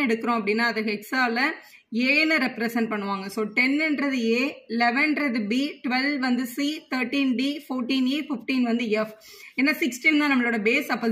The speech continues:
ஜீரோ to ஃபிஃப்டீன் வரைக்கும் இதுதான் நம்மளோட கன்வர்ஷன். இது எப்படி கன்வெர்ட் பண்றது அப்படின்றத பார்க்கலாம். இப்போ ஒரு எக்ஸாம்பிள் எடுத்துக்கலாம். எக்ஸாம்பிள் நான் முதல்ல ஒரு டெசிமல் நம்பர் எடுத்துக்கலாம். எயிட் ஹண்ட்ரட் அண்ட் நைன்டி ஃபோர் அப்படின்ற நம்பர் நான் எடுத்துக்கிறேன். இது வந்து ஒரு டெசிமல், இதோட பேஸ் வந்து ஆக்சுவலா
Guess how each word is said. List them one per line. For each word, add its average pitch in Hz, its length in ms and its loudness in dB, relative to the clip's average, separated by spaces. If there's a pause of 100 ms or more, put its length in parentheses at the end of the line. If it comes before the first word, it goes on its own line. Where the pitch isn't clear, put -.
ஜீரோ 269 240 2
to 247 100 -2
ஃபிஃப்டீன் 247 400 2
வரைக்கும் 233 300 0
இதுதான் 226 300 0
நம்மளோட 202 260 -2 (140)
கன்வர்ஷன். 202 500 -4 (340)
இது 226 160 0
எப்படி - 180 -2 (100)
கன்வெர்ட் 247 340 0
பண்றது 214 300 0
அப்படின்றத 202 400 -4 (100)
பார்க்கலாம். 214 420 -2
இப்போ 240 180 -6
ஒரு 190 100 -6 (120)
எக்ஸாம்பிள் 220 500 -2
எடுத்துக்கலாம். 208 460 -2 (460)
எக்ஸாம்பிள் 285 480 2
நான் 247 160 4
முதல்ல 247 320 2
ஒரு 233 100 2 (140)
டெசிமல் 233 400 2
நம்பர் 208 240 0
எடுத்துக்கலாம். 202 420 -6 (160)
எயிட் 240 300 0
ஹண்ட்ரட் 220 380 0
அண்ட் 269 140 0 (120)
நைன்டி 220 420 0
ஃபோர் 214 240 -2 (100)
அப்படின்ற 220 420 0
நம்பர் 202 240 -2
நான் 202 120 0
எடுத்துக்கிறேன். 220 400 -2
இது 202 120 -4
வந்து 233 180 -2
ஒரு 208 100 -2 (640)
டெசிமல், 262 460 2
இதோட 214 200 -4 (100)
பேஸ் 254 280 0
வந்து 262 160 2
ஆக்சுவலா 247 300 -2